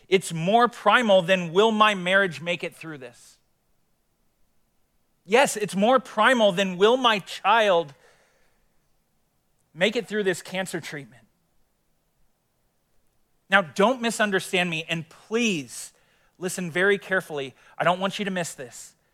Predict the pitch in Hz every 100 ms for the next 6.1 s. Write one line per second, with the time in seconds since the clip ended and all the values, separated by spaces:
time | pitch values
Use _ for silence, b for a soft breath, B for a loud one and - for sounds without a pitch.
0 | _ _ _ _ _ _ - 190 185 175
1 | 214 - - 190 185 170 - 170 160 -
2 | - 156 - 151 139 - 139 139 131 131
3 | 123 _ _ _ _ _ _ _ _ _
4 | _ _ _ _ _ _ _ 185 226 -
5 | 214 214 196 175 196 175 - 190 - 180
6 | 156